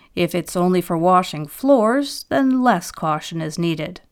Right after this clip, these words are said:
If the water is used for showering," she said, "the quality needs to be high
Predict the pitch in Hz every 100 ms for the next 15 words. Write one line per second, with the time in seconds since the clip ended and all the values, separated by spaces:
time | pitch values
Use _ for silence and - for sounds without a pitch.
0 | _ _ _ - _ _ 185 185 - 175
1 | 175 208 196 185 170 165 190 180 175 -
2 | 156 - 247 339 262 160 160 196 226 -
3 | 156 - 175 214 - _ _ _ _ -
4 | - 170 202 233 254 240 247 - 254 233
5 | - 262 240 160